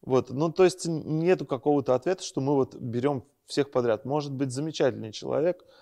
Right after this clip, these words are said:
классный, уникальный, не знаю, он что-то, э, клёво делает, но вот нам в данный момент некуда его приткнуть. Ну, то есть мы его можем взять, а он будет просто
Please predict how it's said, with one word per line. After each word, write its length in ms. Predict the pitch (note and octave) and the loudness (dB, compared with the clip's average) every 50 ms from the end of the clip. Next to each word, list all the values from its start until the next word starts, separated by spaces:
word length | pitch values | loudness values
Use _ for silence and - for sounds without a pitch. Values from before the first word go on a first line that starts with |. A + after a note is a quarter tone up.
| _ _ _ _ | _ _ _ _
классный, 540 | - - C#3+ D3 D3+ C#3+ C#3 - B2 A#2+ B2 | 2 6 10 10 10 10 8 4 -4 -4 -4
уникальный, 640 | B2 B2 B2+ B2+ - - D3+ D3+ D3 C#3 C3 A#2+ A#2+ | -4 -4 -6 -6 2 4 4 4 4 4 0 -6 -6
не 140 | B2 B2 B2+ | -8 -8 -8
знаю, 220 | B2 B2+ A#2 A#2 | -6 -4 -4 -4
он 80 | A#2+ A#2+ | -6 -8
что-то, 380 | - - C#3+ C3+ - C3 - - _ _ _ _ _ - | -4 -6 -4 -2 -2 -4 -4 -6 _ _ _ _ _ -2
э, 260 | - A#2+ B2+ B2+ B2+ B2 - - | 2 2 4 4 2 0 -2 -4
клёво 400 | - C3 C3+ C#3 C#3 C3 C3 B2 | 0 4 6 6 6 4 2 0
делает, 600 | A2+ A2+ C3 D#3 F3 F3+ E3+ C3 A#2 A2 - - | 0 0 0 0 2 4 4 4 2 0 -2 -8
но 240 | - B2 B2+ B2+ B2+ | -6 -4 -2 -2 -2
вот 240 | A#2+ A#2+ B2 B2 _ | -2 -2 -4 -4 _
нам 260 | B2+ C3+ C3 B2+ A#2+ | -2 0 0 0 -2
в 40 | A2+ | 0
данный 280 | A2 C3 C3+ C3+ B2 A#2+ | 2 2 2 2 0 -4
момент 540 | A#2 A#2+ B2 C3 C#3+ F3+ G#3+ A3+ G#3+ - _ _ _ _ _ _ _ _ - | -6 -6 -8 -6 -8 -10 -10 -12 -14 -18 _ _ _ _ _ _ _ _ -8
некуда 600 | - B2 B2 C3 C#3 D3+ D#3 - - B2+ G#2 A2+ | -4 -2 -2 0 4 4 2 2 2 -4 -2 0
его 200 | A2 G#2+ G#2+ A2 | 0 0 0 -2
приткнуть. 640 | G#2 - - A2 - - _ - G#2+ G2 F#2+ - - - | -4 -4 -10 -10 -10 -10 _ -12 -10 -10 -10 -12 -14 -14
Ну, 120 | A2+ A#2 G#2 | -14 -12 -6
то 100 | B2 B2 | -6 -6
есть 140 | A#2+ - | -4 -4
мы 140 | C#3 C3 C3+ | -4 -2 0
его 160 | C3 B2+ C3+ | 2 2 2
можем 320 | C3+ C3+ C#3 C3+ B2+ C#3+ C#3+ | 2 0 -2 -2 -2 -4 -6
взять, 300 | C3+ D3+ F#3+ A3 A#3 - | -2 0 0 0 2 0
а 80 | D3+ | 0
он 180 | C3 C3 D3 D#3 | -2 -2 -4 -4
будет 220 | C#3+ D3+ C#3+ - | -4 -4 -6 -4
просто 380 | _ D3 C#3+ C#3 - _ A#2+ A#2 | _ -4 -4 -4 -4 _ -8 -8